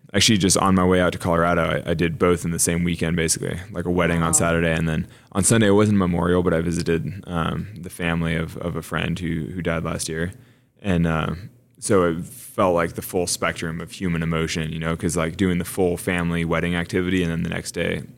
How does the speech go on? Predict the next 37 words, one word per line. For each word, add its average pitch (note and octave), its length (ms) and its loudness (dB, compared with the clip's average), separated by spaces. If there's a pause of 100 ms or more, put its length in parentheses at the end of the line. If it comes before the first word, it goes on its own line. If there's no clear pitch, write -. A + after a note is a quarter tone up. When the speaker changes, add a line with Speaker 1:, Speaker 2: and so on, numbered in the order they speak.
(120)
Speaker 1:
like, E2+ 240 -16
visiting E2 400 -14
a D#2+ 60 -18
family E2 560 -6 (240)
that's F2 140 -12
still E2 360 -4 (300)
dealing E2+ 340 -2
with F2 140 -8
loss, E2+ 340 0
you G2 60 0
know, F#2 120 2
you're F2+ 140 0
like, E2 180 -4
"Oh, E2 160 -2
it's, - 220 -8 (300)
it's - 100 -20
definitely E2+ 280 -2
the D#2+ 100 -8
full F2 160 -4
scope F2 360 -2
of D#2 120 -8
humanity E2+ 440 -6
right F2 160 -6
there." F#2 300 -12
Speaker 2:
Yeah, F3 380 -6
that's, F3+ 300 -10
that's - 240 -10
a F#3 40 -4
big E3+ 220 -6
Speaker 1:
It E3 180 -4
was, D3 140 0
Speaker 2:
weekend. G2+ 160 0
Speaker 1:
yeah, F2+ 80 4
it E2 40 2
was E2 140 0
really E2+ 180 2
heavy. E2 300 0